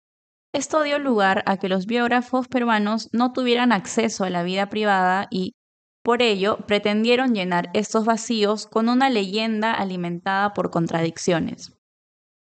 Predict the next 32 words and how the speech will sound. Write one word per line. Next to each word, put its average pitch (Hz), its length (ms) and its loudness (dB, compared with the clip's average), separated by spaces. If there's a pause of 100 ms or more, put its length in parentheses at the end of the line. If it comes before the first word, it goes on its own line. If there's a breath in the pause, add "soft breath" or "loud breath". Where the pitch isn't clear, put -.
(240)
El 214 100 -4
completo 269 500 0
viraje 185 520 -2
hacia 175 180 -4
el 165 80 -6
positivismo 180 880 -2
y 185 100 -2
el 196 120 -2
nuevo 247 340 0
paradigma 190 600 0
de 170 120 0
modernidad 170 600 0
del 170 180 -8
siglo 196 360 -4
veinte 196 460 -4 (360)
marcó 208 300 0
la 277 140 0
tercera 233 520 -2
y 214 160 -2
última 220 400 0
etapa 208 440 0
de 208 100 2
los 180 120 0
retratos 202 480 0
literarios, 226 680 -2
denominada 196 1000 0
la 175 280 -4
pose 208 380 0
del 208 320 -2
artista 180 600 -2
dandy 196 520 0
millonario. 170 640 -2